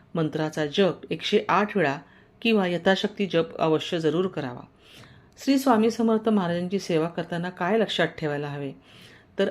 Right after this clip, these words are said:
आपली मनोकामना भगवंत पूर्ण करेल ह्या श्रद्धेनेच या गोष्टी करा. मनापासून सेवा करा, सेवात ख-, सेवेत खंड पडू देऊ नका. एखादा संकल्प केला की तो पूर्ण करण्यासाठी हे सगळं करायला हवं.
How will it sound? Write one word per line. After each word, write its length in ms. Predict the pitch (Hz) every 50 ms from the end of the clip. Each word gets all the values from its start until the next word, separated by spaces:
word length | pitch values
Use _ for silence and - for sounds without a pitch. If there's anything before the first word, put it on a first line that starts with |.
| - -
आपली 320 | 180 180 - - 202 226 247
मनोकामना 720 | 226 208 185 185 190 185 - 180 165 165 156 151 147 156
भगवंत 520 | 156 156 156 151 151 160 170 185 185 190
पूर्ण 380 | 190 185 - 175 165 170 175 180
करेल 320 | 180 - 156 147 147 - - - 180
ह्या 240 | 170 160 170 185 196
श्रद्धेनेच 800 | 190 - 196 160 139 - - - 160 165 170 190 214 220 - - - _ -
या 180 | 175 156 151 143 156
गोष्टी 340 | 143 135 - - - 160
करा. 220 | 147 - - - - - - - - - - - - - - - - _ _ -
मनापासून 920 | 208 190 190 196 208 233 262 269 262 - 220 208 - 226 220 220 226 220 208 -
सेवा 340 | - 202 175 165 160 156
करा, 280 | 156 - 160 147 151 180 - - _ _
सेवात 400 | - - - 175 160 160 170 202 - - - -
ख-, 180 | - 185 - -
सेवेत 300 | - - 196 190 226 254 254 -
खंड 240 | - 196 180 185 202
पडू 300 | 208 214 165 147 165 175
देऊ 240 | 165 151 143 180 208
नका. 340 | 196 165 160 - 156 165 - - _ - - - - - _ -
एखादा 400 | 214 208 - 247 240 247 262 262
संकल्प 540 | 262 - 220 202 190 - 202 208 208 -
केला 380 | 202 202 - 202 190 175 143 131
की 180 | - - 190 175 -
तो 80 | 202 196
पूर्ण 380 | 196 - 196 180 180 185 208
करण्यासाठी 800 | 214 208 196 165 160 160 160 160 - 175 165 - 185 180 185 180
हे 100 | - 196
सगळं 440 | 202 - - - 156 156 - 160 185
करायला 400 | 190 - 170 147 139 139 143 143 139
हवं. 180 | 143 131 - -